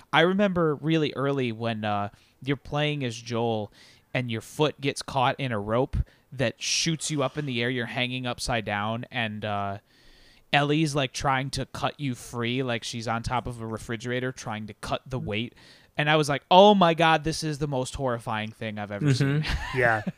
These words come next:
Speaker 3: And it was stressful as a
Speaker 1: Um,
Speaker 3: player,
Speaker 1: it, it's
Speaker 3: too.
Speaker 1: so good in those moments.
Speaker 3: Yeah.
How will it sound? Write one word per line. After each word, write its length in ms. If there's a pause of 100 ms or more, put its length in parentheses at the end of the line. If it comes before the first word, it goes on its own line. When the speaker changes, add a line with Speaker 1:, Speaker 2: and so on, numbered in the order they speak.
(220)
Speaker 3:
And 140
it 80
was 100
stressful 560
as 160
a 40
Speaker 1:
Um, 100
Speaker 3:
player, 200
Speaker 1:
it, 220
it's 160
Speaker 3:
too. 120
Speaker 1:
so 340
good 240
in 100
those 240
moments. 380
Speaker 3:
Yeah. 220